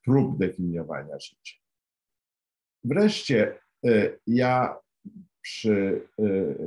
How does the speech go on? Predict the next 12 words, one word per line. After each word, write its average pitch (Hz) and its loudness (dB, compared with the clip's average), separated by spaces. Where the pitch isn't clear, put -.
jak 92 -2
dawałem, 107 2
e, - -10
e, 90 -2
wykład 101 -2
na 95 -4
temat 92 -6
pochodzenia 92 -2
życia, 92 -4
próbowałem 95 0
życie 101 -4
zdefiniować, 92 -2